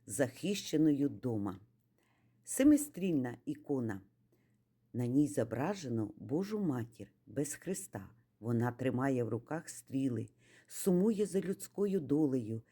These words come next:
і нещастями. Ікона настільки заряджена енергетикою Богородиці,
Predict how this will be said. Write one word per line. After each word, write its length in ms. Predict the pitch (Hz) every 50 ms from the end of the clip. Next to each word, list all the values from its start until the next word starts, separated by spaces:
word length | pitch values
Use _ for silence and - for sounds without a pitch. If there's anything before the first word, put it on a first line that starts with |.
| _ _ _ -
і 100 | 156 151
нещастями. 880 | 156 151 147 - - - 123 120 117 - - - - 113 113 117 117 120 - _ _ _ _ _ -
Ікона 500 | 127 117 - - - 151 156 151 135 131
настільки 680 | 123 120 120 117 - - - 175 160 139 - - 127 113
заряджена 800 | - 131 127 123 143 143 156 - - - 135 123 117 110 107 - - - - - -
енергетикою 880 | - 151 156 147 143 131 127 170 180 175 - 143 - - 139 143 135 123
Богородиці, 960 | 117 120 123 117 127 113 131 165 202 202 - 131 - - - - 117 104